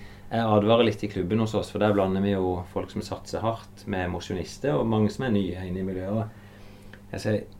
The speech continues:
vær litt forsiktig med å høre på mosjonistene. Det er mange som har veldig mange gode råd, men det er ikke sikkert de er veldig gode for den utøveren som skal nå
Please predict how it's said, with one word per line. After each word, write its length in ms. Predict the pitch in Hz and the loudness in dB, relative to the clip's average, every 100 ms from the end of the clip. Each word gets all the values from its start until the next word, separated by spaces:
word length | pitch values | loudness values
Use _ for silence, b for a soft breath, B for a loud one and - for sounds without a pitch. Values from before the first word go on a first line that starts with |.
| - | -10
vær 220 | 104 117 120 | -2 2 2
litt 180 | 113 | 0
forsiktig 380 | - 120 113 - | -2 -2 -4 -2
med 60 | 123 | -2
å 60 | 113 | 4
høre 180 | 107 92 | 4 4
på 80 | 110 | 0
mosjonistene. 560 | 107 107 101 - 123 110 | 0 0 -2 0 -2 0
Det 140 | 110 | 4
er 60 | 107 | 6
mange 160 | 107 107 | 6 4
som 100 | 113 | 2
har 80 | |
veldig 240 | 98 92 101 | 2 2 2
mange 220 | 95 101 | 2 2
gode 180 | 98 98 | 2 4
råd, 240 | 104 120 | 6 6
men 140 | 104 92 | 4 0
det 80 | |
er 20 | 90 | -4
ikke 160 | 107 | -6
sikkert 300 | 98 - 98 | -6 -6 -2
de 60 | 98 | -2
er 60 | 92 | -2
veldig 160 | 95 92 | -2 -2
gode 280 | 92 92 - | 0 0 0
for 220 | 101 92 | 0 0
den 260 | 92 98 92 | 0 0 -2
utøveren 500 | 90 87 80 92 95 | -4 -2 -2 -2 -4
som 100 | - | -8
skal 240 | - 92 | -6 -4
nå 140 | 87 | -2